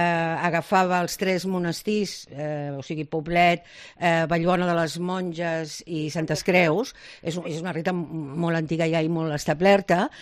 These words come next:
però no, no sé si es continua potenciant i promocionant, eh,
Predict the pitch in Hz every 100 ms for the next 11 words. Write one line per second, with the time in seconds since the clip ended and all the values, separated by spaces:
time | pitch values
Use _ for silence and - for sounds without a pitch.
0 | - - 202 208 214 220 226 240 277 -
1 | 311 - 214 170 202 190 170 180 185 185
2 | 170 175 175 170 190 175 175 175 180 175
3 | - 175 175 175 175 165 - - - 185
4 | 175 170